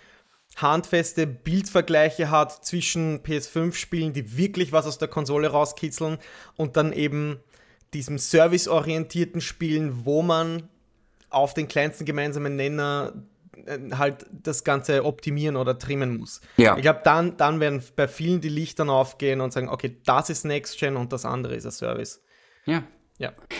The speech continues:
Speaker 2: Ich mein, Sony, es ist auch nie zu sch-, also vielleicht nie zu spät, für Sony ist vielleicht falsch, aber sie haben PlayStation Now.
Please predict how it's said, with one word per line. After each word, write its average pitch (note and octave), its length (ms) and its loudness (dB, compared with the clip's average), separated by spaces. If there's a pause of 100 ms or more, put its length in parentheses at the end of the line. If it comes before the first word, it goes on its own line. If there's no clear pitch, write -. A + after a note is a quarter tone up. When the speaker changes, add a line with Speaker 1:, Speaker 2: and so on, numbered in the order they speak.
Speaker 2:
Ich B2 120 6
mein, D#3 220 6 (400)
Sony, F3 800 0
es B2 140 0
ist D#3 100 2
auch D#3 140 4
nie D#3+ 140 4
zu C#3 120 -6
sch-, - 120 -6
also A#2+ 280 4
vielleicht G#2+ 300 4
nie G#2+ 100 4
zu G2+ 140 0
spät, - 400 2 (200)
für G2 120 0
Sony G2 220 6
ist G2 80 2
vielleicht F#2 180 0
falsch, G#2 320 4
aber G2 240 0 (600)
sie G#2+ 200 6
haben C3+ 220 6
PlayStation B2+ 540 0
Now. G2 320 2